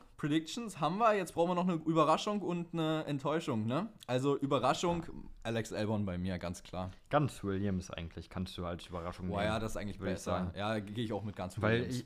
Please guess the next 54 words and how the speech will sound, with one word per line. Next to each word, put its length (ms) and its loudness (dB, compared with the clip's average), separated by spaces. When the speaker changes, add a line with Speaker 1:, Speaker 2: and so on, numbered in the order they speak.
Speaker 2:
ich, 100 -18
ich 140 -4
würd 180 4
sagen, 720 4
wenn 120 4
Albon 320 4
jetzt 200 4
Sechster, 280 0
Siebter 320 2
wird, 120 -2
ist 160 -8
es 100 -14
gar 160 4
nicht 180 -2
mehr 80 -2
so 280 -2
krass 340 -6
überraschend. 600 0
Speaker 1:
Ja, 200 -4
Speaker 2:
So. 60 2
Speaker 1:
okay, 120 2
gut. 180 -4
Sagen 200 8
wir 60 6
ganz 200 2
Williams. 340 -6
Speaker 2:
Ich 220 2
sa-, 140 2
äh, 260 -10
bin 160 4
ich, 160 0
bin 100 -2
ich 120 -4
bei 200 -2
dir. 240 -4
So 160 -8
Speaker 1:
Okay. 160 -4
Speaker 2:
Überraschung 480 -2
bin 100 -2
ich 160 -2
bei 160 2
dir, 180 0
ist 220 -8
Williams. 520 -2
Ich 140 -10
überleg, 300 0
ob 120 -6
ich 60 -6
jetzt 220 -8
noch 180 -6
mal 100 0
umschwenke, 760 -2
aber 200 0
eigentlich 420 -6